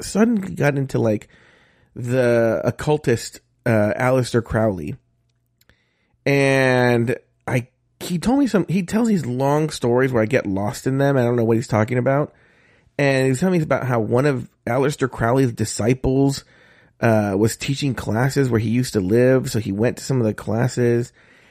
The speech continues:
Anyway, this guy talked about bibliomancy, where you get your direction in life, almost like a horoscope, but instead you take, like, a book. It could be anything. It doesn't have to be a book. It could be whatever. It could be Instagram, Twitter.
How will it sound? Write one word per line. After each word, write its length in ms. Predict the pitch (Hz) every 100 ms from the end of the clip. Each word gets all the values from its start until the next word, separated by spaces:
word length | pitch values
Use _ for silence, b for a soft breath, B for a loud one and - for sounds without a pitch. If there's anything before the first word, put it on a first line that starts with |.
| b
Anyway, 480 | - 170 165 127 120
this 160 | 123 117
guy 300 | 127 131 135
talked 320 | 135 135 120
about 340 | 113 87 113
bibliomancy, 1040 | 139 170 156 131 113 107 98 98 - 90 - b b b b
where 680 | 113 120 123 120 120 113 113
you 760 | 65 101 117 139 143 139 127 90
get 180 | 139 151
your 120 | 175
direction 640 | 139 123 135 160 - - 123
in 160 | 113
life, 220 | 107 107
almost 220 | 131 147 135
like 120 | -
a 140 | 113
horoscope, 760 | 113 123 135 120 - - 98 90
but 140 | 117
instead 580 | 104 110 - 127 131 131
you 140 | 120 110
take, 220 | 123 110
like, 140 | 101
a 80 | 113
book. 580 | 110 - 208 - - - B B B
It 80 | 151
could 100 | 180
be 140 | 180
anything. 160 | 156 113
It 20 |
doesn't 120 | 135 127
have 80 |
to 60 | 113
be 20 |
a 60 | 104
book. 340 | - 104 113
It 60 | 117
could 160 | -
be 120 | - 120
whatever. 380 | 117 143 131
It 40 | 104
could 100 | 107
be 80 | -
Instagram, 580 | 139 131 - 104 90
Twitter. 340 | - 175 127